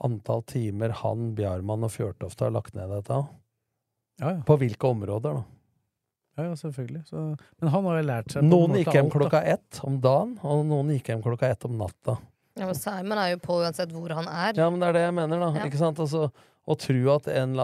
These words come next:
Speaker 1: annen kan gjøre det med like stort passion og hjerte, da. Og det har jo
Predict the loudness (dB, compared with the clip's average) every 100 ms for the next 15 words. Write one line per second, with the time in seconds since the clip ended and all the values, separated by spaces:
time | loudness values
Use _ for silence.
0 | 0 -4 -10 _ _ _ _ 0 4 4
1 | 4 2 2 2 0 0 -2 -4 _ _
2 | _ _ _ _ -6 0 0 0 -2 -4
3 | -4 -6 -4 -2 -2 -2 -4 -2 0 0
4 | -2 -2 -2 -2 -8 -8 0 2 4 2